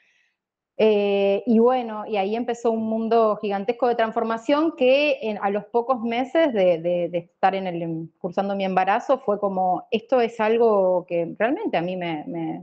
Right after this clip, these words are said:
me sorprendió tanto, el poder transformador tan grande que,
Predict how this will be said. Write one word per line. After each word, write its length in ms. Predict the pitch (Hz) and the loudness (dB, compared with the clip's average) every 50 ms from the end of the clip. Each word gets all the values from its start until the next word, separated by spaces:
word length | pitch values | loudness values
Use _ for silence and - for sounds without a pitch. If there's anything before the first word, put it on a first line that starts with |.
| 180 185 - | -14 -14 -10
me 140 | - 180 | -10 -10
sorprendió 560 | 170 - 190 180 - 185 185 196 202 240 254 247 | -6 -4 -4 -2 -2 -2 0 2 2 2 2 2
tanto, 640 | 233 240 262 277 277 277 320 320 339 392 415 - _ _ _ _ | 0 -2 -2 -2 -2 -2 0 0 0 -2 -6 -10 _ _ _ _
el 200 | 185 190 190 180 | 0 0 0 0
poder 640 | - - 202 190 196 226 269 302 285 262 247 240 - _ _ _ _ _ _ - | 0 0 2 2 4 4 2 2 0 -2 -4 -6 -12 _ _ _ _ _ _ -2
transformador 760 | 196 185 185 190 - - 190 185 185 185 190 208 220 226 - | 0 0 0 -4 -8 -8 -6 -4 -2 0 0 2 0 0 -2
tan 200 | 226 214 220 214 | -2 -4 -2 -2
grande 360 | 208 214 233 277 302 339 330 | -2 0 2 2 2 2 0
que, 460 | - 196 185 180 175 180 - _ _ | 0 0 2 2 0 -2 -4 _ _